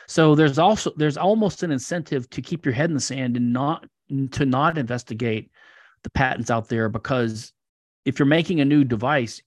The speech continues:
you kinda don't wanna know if it's covered by a patent, because that's only gonna make you potentially liable for more damages down the road. <laughs> So, yeah, you, you don't keep up.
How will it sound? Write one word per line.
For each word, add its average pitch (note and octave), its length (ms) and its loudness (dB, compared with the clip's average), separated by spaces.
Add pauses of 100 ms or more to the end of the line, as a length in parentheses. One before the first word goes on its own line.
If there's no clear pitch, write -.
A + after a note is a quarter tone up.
you C3+ 160 -8
kinda F#3 320 0
don't C#3+ 240 2
wanna C3 400 -2
know G#2 420 -4
if - 140 -14
it's A#2+ 100 -14
covered A2+ 260 -4
by G#2 140 -4
a G2+ 40 -8
patent, A2 440 -10 (380)
because B2 480 -2 (1300)
that's C#3+ 240 0
only F3 240 2
gonna C3+ 260 2 (400)
make D3 340 -4
you C3+ 140 0
potentially C3 580 -4
liable B2 360 0
for B2+ 120 -10
more B2 160 0
damages A#2 440 -6
down A#2+ 240 -4
the B2 80 -4
road. B2+ 420 -4 (240)
<laughs> E3+ 60 -12 (480)
So, C3+ 420 -4 (500)
yeah, C#3 280 2
you, D3+ 200 -2
you F3 120 0
don't F3 180 2
keep E3 220 0
up. C#3 100 -4